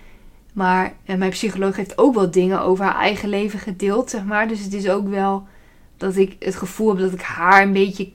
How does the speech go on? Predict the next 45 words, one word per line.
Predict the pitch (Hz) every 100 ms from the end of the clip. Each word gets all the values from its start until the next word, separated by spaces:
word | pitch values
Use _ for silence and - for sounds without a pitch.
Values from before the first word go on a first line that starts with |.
| -
ken. | - 196 247 320 - -
Ja, | 156 -
vast | - - 156 196
natuurlijk | 180 190 175
niet. | 180 185 - - - - - - - _ -
Eh, | 170 165 175
ja, | 175 156
het | 160
is, | 160 - 196 -
het, | 202 180 165
het | - 196 180
blijft | 196 196 190
wel | 185 185 185
professioneel. | 180 185 - 196 196 196 170 165
Dus | 170
het | 190
is | 175 196 - - - - -
heel | 208 202
anders | 190 196 202 185
dan | 180
als | 190 185
je |
opeens | 175 175 185 180
van | 190
een | 185
vriendin | 196 185 185 190
afscheid | 170 - 185
neemt. | 180 175 226
Maar | 214 185 -
toch | 269 262 - - - - - -
iemand | 247 226 208
die | 208 185
wel | 196 214
in | 202 196
je | 185
leven | 190 240 185
is, | 165 185
waar | 180
je | 180
dus | 170
wel | 175 180
echt | 180 -
gesprekken | 190 - 294 311 185
mee | 165
hebt. | 165 170 - -